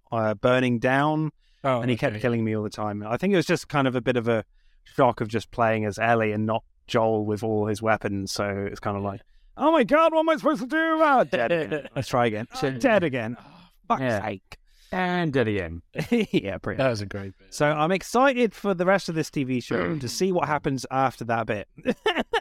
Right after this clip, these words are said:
Speaker 1: <laughs>
Speaker 3: Uh, well, this, yeah, this last episode, 'cause obviously this wasn't in the game. Uh, we know in the game, uh,
Speaker 1: Mm.
Speaker 3: we, it was, by the end, they just died, and Frank was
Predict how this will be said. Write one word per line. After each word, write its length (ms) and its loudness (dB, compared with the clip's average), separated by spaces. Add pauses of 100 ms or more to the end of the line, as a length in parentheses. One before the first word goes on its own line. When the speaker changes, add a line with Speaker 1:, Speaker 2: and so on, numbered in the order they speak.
(400)
Speaker 1:
<laughs> 680 -2 (1700)
Speaker 3:
Uh, 400 0
well, 240 4 (320)
this, 520 -4
yeah, 260 4
this 240 -4
last 300 2
episode, 960 -2 (340)
'cause 140 2
obviously 320 2
this 100 -2
wasn't 240 -2
in 100 -2
the 60 -2
game. 600 -2 (100)
Uh, 160 0
we 80 0
know 160 2
in 80 2
the 60 0
game, 600 0 (340)
uh, 500 0 (160)
Speaker 1:
Mm. 340 0 (240)
Speaker 3:
we, 260 0
it 80 0
was, 200 -2 (320)
by 200 2
the 140 2
end, 140 2
they 160 2
just 220 -4
died, 420 2
and 260 -4 (300)
Frank 340 -4
was 260 -6